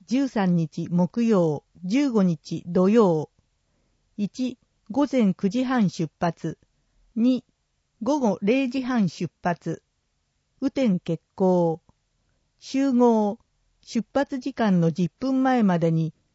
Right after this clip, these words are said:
都営大江戸線両国駅地下改札前。対象定員。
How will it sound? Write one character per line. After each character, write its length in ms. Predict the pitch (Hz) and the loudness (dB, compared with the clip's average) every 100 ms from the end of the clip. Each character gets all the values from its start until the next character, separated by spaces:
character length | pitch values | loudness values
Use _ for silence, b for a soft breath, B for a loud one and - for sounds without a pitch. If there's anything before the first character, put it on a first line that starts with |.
| _ - | _ -2
都 180 | 214 233 | 2 2
営 280 | 277 277 254 | 2 0 0
大 280 | 233 254 | 0 2
江 100 | 254 | 2
戸 140 | 233 233 | 2 0
線 380 | - 214 208 196 | 0 0 0 0
両 280 | 247 269 | 0 0
国 340 | 254 269 269 214 | -2 -4 0 0
駅 340 | 180 170 170 _ | -2 -6 -8 _
地 140 | - | -10
下 140 | - 233 | -4 -2
改 220 | 190 202 | 0 -2
札 320 | - 202 202 | -2 -4 0
前。 360 | 190 180 147 - _ _ _ _ _ _ _ _ _ _ - | 0 2 -2 -8 _ _ _ _ _ _ _ _ _ _ -8
対 200 | 254 277 | -4 -4
象 380 | - 262 247 240 | -2 0 0 -2
定 320 | - 233 233 | 0 2 2
員。 380 | 220 214 202 | 2 2 2